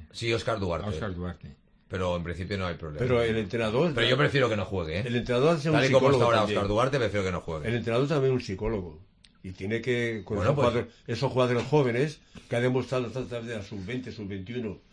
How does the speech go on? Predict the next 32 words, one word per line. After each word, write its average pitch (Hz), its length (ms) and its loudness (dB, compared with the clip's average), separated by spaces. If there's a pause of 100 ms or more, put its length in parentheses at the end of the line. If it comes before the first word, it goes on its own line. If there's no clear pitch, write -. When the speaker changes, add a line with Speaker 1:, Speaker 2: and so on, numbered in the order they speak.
(280)
Speaker 3:
que 98 120 -12
vale, 123 420 -4
que 110 100 -12
es 90 80 -12
un 104 120 -10
jugador 107 240 -8
que 104 100 -6
tiene 107 220 -4
Speaker 1:
Duarte 175 280 8
ha 180 60 6
tenido 170 240 4
un 156 80 4
buen 123 160 4
año, 107 220 -2
que 95 100 -2
fue 127 140 -2
el 127 60 -2
primer 107 200 -2
año 95 160 0
de 87 60 -2
la 85 80 -2
Speaker 3:
Sí, 92 80 -6
Speaker 1:
Copa. 82 240 -6
El 92 80 -4
Speaker 3:
sí, 110 60 0
Speaker 1:
año 127 100 0
Speaker 3:
sí. 123 60 -2
Speaker 1:
que 120 80 -6
pasado 143 400 0
tampoco 104 340 -2
estuvo 82 280 -6
bien. 73 260 -12